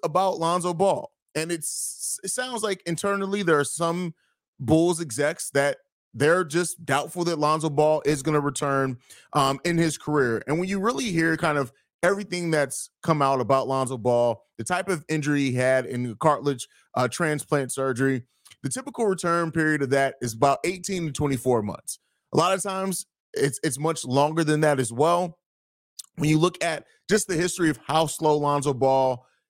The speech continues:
has returned for most injuries that he's had over his careers, he typically returns slower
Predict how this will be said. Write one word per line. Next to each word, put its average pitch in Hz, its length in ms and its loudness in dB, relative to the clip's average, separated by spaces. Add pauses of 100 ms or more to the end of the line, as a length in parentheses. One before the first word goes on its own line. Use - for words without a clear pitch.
(160)
has 156 200 4
returned 156 480 0
for 139 120 -2
most 143 360 2
injuries 135 380 -2
that 127 120 2
he's 127 140 -4
had 131 220 2
over 120 200 0
his 117 120 -4
careers, 160 420 0
he 196 100 -8
typically 190 580 -4 (400)
returns 160 540 0
slower 151 520 0